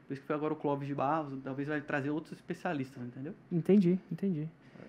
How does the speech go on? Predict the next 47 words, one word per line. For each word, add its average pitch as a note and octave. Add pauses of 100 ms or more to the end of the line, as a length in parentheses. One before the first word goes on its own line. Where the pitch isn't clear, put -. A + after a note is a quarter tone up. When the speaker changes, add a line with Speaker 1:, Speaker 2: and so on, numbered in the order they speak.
(160)
Speaker 2:
Então, D#3
agora D#3
mais E3
profundidade. F3
Mas D3+
vamos C#4
Speaker 1:
É. D4
Speaker 2:
lá, D3
vamos F3+
ficar -
ainda G3
com F#3
os E3
collabs D3+
ainda. B2 (260)
Speaker 3:
Uhum. A#2
Speaker 2:
Então, F3
aí G3
você A#3+
fez G#3
vários G3+
collabs G#3+
com F#3
Speaker 3:
Exato. E3
Speaker 2:
vários E3
youtubers G3
e G3
é G3
por G3
isso A#3
que -
explodiu? G3+ (920)
Speaker 3:
Isso B2+
ajudou. D#3+ (120)
Speaker 2:
Isso -
ajudou, F#3
Speaker 3:
Muito C#3
Speaker 2:
ajuda. E3
Speaker 3:
tá-, C3
ajuda. B2 (560)
Speaker 2:
Que A3+
mais? E3 (540)
Speaker 3:
É, B2
eu C#3
acho D#3
que -
foi, D#3